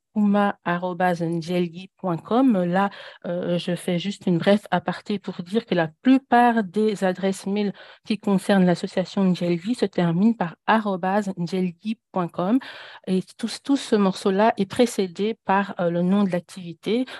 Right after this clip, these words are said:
En ce qui concerne l'école des scribes et tout ce qui tourne autour de l'enseignement, euh, autour des, des, des hiéroglyphes égyptiens, de, de, des traditions,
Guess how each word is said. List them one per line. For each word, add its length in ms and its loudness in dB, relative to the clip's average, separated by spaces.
En 100 4
ce 80 0
qui 80 -2
concerne 480 2
l'école 300 2
des 140 -6
scribes 520 -10
et 100 -2
tout 240 4
ce 160 -4
qui 240 -2
tourne 380 2
autour 560 -4
de 120 -2
l'enseignement, 1080 0
euh, 360 0
autour 440 -2
des, 420 -2
des, 240 -2
des 120 0
hiéroglyphes 580 -2
égyptiens, 840 0
de, 180 -2
de, 120 -8
des 140 0
traditions, 840 0